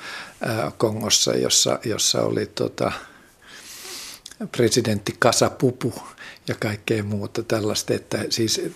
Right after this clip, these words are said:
asiallisen tiedon saanti oli jo hirmuisen vaikeeta sen ajan Suomessa, ja mikä tuntuu täysin käsittämättömältä, äh,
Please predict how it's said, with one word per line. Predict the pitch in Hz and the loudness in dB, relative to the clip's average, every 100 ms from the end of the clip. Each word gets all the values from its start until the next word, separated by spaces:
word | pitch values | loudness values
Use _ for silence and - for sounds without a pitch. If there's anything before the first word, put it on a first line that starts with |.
| - - - - | -12 -20 -14 0
asiallisen | 135 147 120 110 101 107 92 - | 4 8 8 8 4 2 0 0
tiedon | 110 98 95 98 92 | 4 4 4 0 2
saanti | - 98 92 85 98 90 - - - - - - - - - - 175 131 | 4 4 0 0 -2 -2 -6 -14 -14 -14 -14 -16 -18 -20 -18 -14 -4 2
oli | 110 107 | 6 6
jo | 107 - - _ _ _ _ - 107 | 6 2 -8 _ _ _ _ -2 4
hirmuisen | 147 113 107 104 98 | 4 4 2 2 2
vaikeeta | 87 87 - - - - - - | 0 4 2 4 -2 -4 -10 -6
sen | - 110 | 0 2
ajan | 98 98 92 | 2 0 0
Suomessa, | 127 107 107 101 - | 2 2 2 2 4
ja | 113 95 - 139 - | 4 2 0 -8 -4
mikä | 147 127 120 | 2 4 4
tuntuu | 113 120 104 110 | 4 4 6 6
täysin | 120 110 113 | 6 4 4
käsittämättömältä, | 127 120 123 104 101 92 110 101 98 101 | 4 4 2 4 2 2 0 2 0 0
äh, | 101 | -2